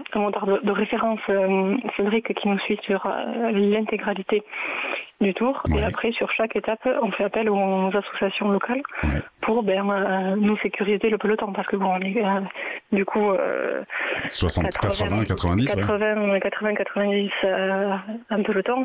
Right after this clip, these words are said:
Speaker 1: ça fait quand même un sacré peloton.
Speaker 2: Ouais.
Speaker 1: Donc il faut qu'il y ait quand même une sécurité qui soit mise en place, quoi.
Speaker 2: Et, ouais, bien sûr.
Speaker 1: Voilà.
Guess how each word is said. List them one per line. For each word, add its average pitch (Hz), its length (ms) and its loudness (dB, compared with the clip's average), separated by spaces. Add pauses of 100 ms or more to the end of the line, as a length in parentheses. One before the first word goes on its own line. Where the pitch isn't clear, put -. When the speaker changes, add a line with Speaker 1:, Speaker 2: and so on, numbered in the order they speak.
Speaker 1:
ça 196 60 -2
fait 190 140 -2
quand 196 120 -2
même 196 460 2
un 214 140 0
sacré - 260 -2
peloton. 208 400 0 (160)
Speaker 2:
Ouais. 87 180 0 (200)
Speaker 1:
Donc 202 180 0
il 208 60 -2
faut 202 140 2
qu'il 196 600 2
y 196 80 4
ait 202 60 2
quand 202 100 0
même 202 200 2
une 196 40 -2
sécurité 208 400 -2
qui - 100 -4
soit 202 120 -2
mise 196 100 0
en 202 80 0
place, 202 180 -2
quoi. - 120 -8 (500)
Speaker 2:
Et, 117 180 0
ouais, 120 160 2
bien 104 120 4
sûr. 147 160 0
Speaker 1:
Voilà. 110 160 0